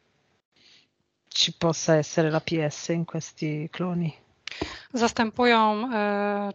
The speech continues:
Speaker 2: części ciała, e, klona częściami ciała, e, ludzi, żeby zobaczyć, czy po takim zastąpieniu, e, wejdzie tam dusza w takie, w takiego klona.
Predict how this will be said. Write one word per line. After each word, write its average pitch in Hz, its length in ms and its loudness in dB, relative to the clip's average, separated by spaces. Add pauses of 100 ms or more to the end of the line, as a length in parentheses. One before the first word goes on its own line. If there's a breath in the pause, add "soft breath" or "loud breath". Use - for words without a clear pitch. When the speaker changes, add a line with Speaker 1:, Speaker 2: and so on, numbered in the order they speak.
Speaker 2:
części 220 440 -2
ciała, 202 720 4 (120)
e, 208 280 -6
klona 202 600 2
częściami 208 460 -4
ciała, 208 480 4 (100)
e, 214 140 -2
ludzi, 226 600 2
żeby 220 240 0
zobaczyć, 226 800 2
czy 226 400 4
po 233 80 0
takim 220 300 -2
zastąpieniu, 220 880 2 (440 loud breath)
e, 214 220 4
wejdzie 214 360 4
tam 208 220 4
dusza 214 320 4
w - 80 -8
takie, 208 280 -4
w - 80 -12
takiego 214 320 -4
klona. 214 340 -2